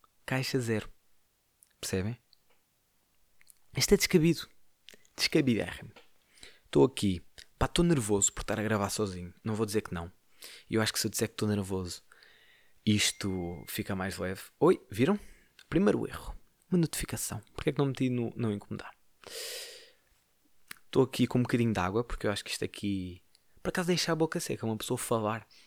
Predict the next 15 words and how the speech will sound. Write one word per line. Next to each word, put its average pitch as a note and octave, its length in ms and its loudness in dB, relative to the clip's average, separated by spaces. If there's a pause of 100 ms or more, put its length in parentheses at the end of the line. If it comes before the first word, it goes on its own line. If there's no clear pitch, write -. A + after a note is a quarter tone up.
(120)
sem A#2 220 -8
parar. G2+ 400 -6
Estou - 160 -6
a G#2+ 60 2
gravar A2 220 0
aqui G#2 460 -6
dez A2 180 0
minutos. A#2+ 560 -2
Ui. G2 220 -6 (3500)
Ah. - 340 -4 (2750)
Ouviram G#2+ 360 -2
o A2 60 -4
copo A#2 300 -4
a A#2 320 0
pousar? A2+ 520 0